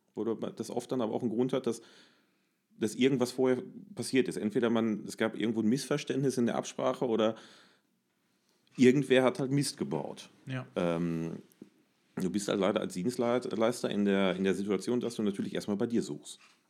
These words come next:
Speaker 1: beziehungsweise
Speaker 2: Klar.
Speaker 1: suchen musst.
Speaker 2: Klar.
Speaker 1: Und ein Fall, dass der Handwerker alles richtig macht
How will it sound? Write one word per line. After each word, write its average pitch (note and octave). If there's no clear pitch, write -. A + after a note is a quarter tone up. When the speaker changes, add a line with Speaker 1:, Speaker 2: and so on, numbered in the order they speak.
Speaker 1:
beziehungsweise F2+
Speaker 2:
Klar. F2+
Speaker 1:
suchen F#2
musst. G2+
Speaker 2:
Klar. A#2+
Speaker 1:
Und E2+
ein F2+
Fall, G#2
dass G#2+
der E2+
Handwerker F3
alles A3+
richtig -
macht -